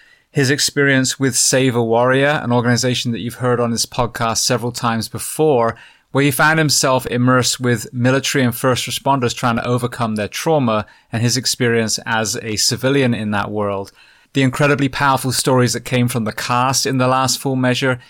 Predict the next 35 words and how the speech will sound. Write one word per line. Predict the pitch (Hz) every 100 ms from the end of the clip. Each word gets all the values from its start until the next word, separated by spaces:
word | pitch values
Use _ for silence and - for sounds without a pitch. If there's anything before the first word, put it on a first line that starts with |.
| _
his | - 123
experience | 123 - - 131 127 120 -
working | 127 123 127
in | 123
Hollywood, | - 120 117 117 120 113
and | 107 104
so | - - 123 120
much | 117 117 107 -
more. | 110 101 82 85 _ _ _ _ _
Before | - 127 185
we | 180
get | 160 165
to | 160
that | 147
interview, | 151 151 147 156
as | 127
I |
say | 123 - 123
every | 113 131
single | - 143 131 117
week, | 113 110 -
please | - 147 160
just | 170
take | 170 156
a |
moment, | 147 139 135
go | 123 123
to | 123
whichever | 123 117 127 -
app | 120 117
you | 139
listen | 131 127 135
to | 131
this | 127 139
on, | 135 131 127